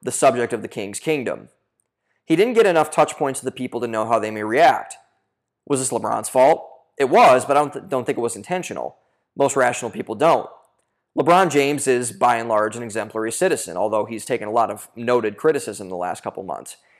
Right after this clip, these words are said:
He has never cheated on his wife, spends a lot of time with his kids, and gives money to numerous philanthropic causes, including money through his own foundations that have sent over eleven hundred kids to college and built a school in Akron for underprivileged children.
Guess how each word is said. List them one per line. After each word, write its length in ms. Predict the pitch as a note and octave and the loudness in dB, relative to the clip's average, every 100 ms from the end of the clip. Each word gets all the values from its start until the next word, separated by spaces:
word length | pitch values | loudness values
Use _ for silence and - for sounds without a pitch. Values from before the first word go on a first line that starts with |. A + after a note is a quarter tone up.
| _ _ _ _ _ _ _ _ | _ _ _ _ _ _ _ _
He 100 | - | 2
has 100 | F3 | 6
never 220 | E3 D3+ | 6 4
cheated 260 | D3 D3 C3 | 4 0 2
on 80 | A#2 | 0
his 100 | G#2+ | 0
wife, 300 | A2+ A2 - | 4 4 2
spends 260 | C#3 B2+ | 0 0
a 40 | B2+ | 4
lot 160 | B2 | 4
of 60 | A#2 | 4
time 160 | B2+ A#2+ | -2 -2
with 80 | |
his 100 | A2 | -6
kids, 320 | - A#2+ A2+ A#2+ | -4 -2 -2 -2
and 80 | |
gives 160 | A#2+ A#2 | -4 -2
money 180 | A#2+ A#2 | -4 -4
to 60 | |
numerous 400 | A2+ A#2 A#2 A2+ | -4 -6 -6 -6
philanthropic 680 | - A#2+ A2 G#2+ A2+ G#2 G#2 | -6 -6 -6 -6 -2 -2 -2
causes, 440 | - A2+ A2 A#2 C#3 | 0 2 2 -2 -8
including 380 | A#2+ G#3 A#2 A#2 | -6 -6 -6 -4
money 220 | A2+ A#2 | -4 -4
through 180 | - A#2 | -6 -6
his 100 | A#2+ | -4
own 180 | A#2 | -6
foundations 580 | B2 A#2+ A2 G#2 - A#2 | -2 -2 0 -4 -6 -10
that 80 | A2+ | -8
have 80 | A2 | -6
sent 180 | A#2+ G#2+ | -6 -4
over 220 | G#2 G#2+ | -2 -2
eleven 300 | A2 A2 G#2+ | 0 -2 -2
hundred 260 | A2+ G#2 | -10 -10
kids 180 | - F#2 | -10 -12
to 60 | - | -10
college 580 | - G3+ E3+ A#2 B2+ - _ - | 2 6 6 4 -4 -10 _ -6
and 120 | C3+ | 0
built 160 | C#3 B2+ | 0 0
a 60 | |
school 380 | A#2 - A3 D#3+ | -6 0 4 4
in 80 | A#2 | 4
Akron 320 | A#2 A#2 A#2 | 0 -2 -8
for 180 | A#2 A2+ | -4 -4
underprivileged 460 | A2 - F#2 G#2 | -4 -6 -8 -8
children. 400 | - F3+ B2 G#2 | 0 2 2 -6